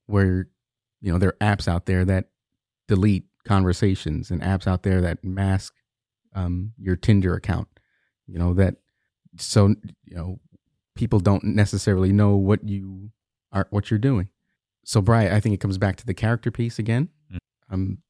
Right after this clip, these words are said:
Speaker 1: how are you protecting that, the woman that you love? So I think this is, this is a great topic, I think,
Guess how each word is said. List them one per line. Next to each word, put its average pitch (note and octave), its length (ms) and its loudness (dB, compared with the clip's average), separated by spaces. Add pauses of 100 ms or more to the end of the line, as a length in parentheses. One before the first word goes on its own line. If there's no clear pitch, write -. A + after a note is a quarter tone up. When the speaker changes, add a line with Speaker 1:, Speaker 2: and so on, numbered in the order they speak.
(360)
Speaker 1:
how G#2+ 180 0
are G#2+ 80 2
you G#2 380 0 (520)
protecting A#2 500 0
that, A2+ 160 2 (180)
the G#2+ 80 0
woman A#2+ 240 4
that A#2+ 180 0
you A#2+ 60 -2
love? B2 320 -6 (540)
So - 240 -2 (580)
I A#2+ 80 0
think - 260 2
this A#2+ 220 -4
is, A#2+ 180 -2
this D3 160 -2
is A#2+ 80 0
a A2+ 40 2
great A2 220 0
topic, G#2+ 360 -2
I G#2+ 80 0
think, G2+ 260 0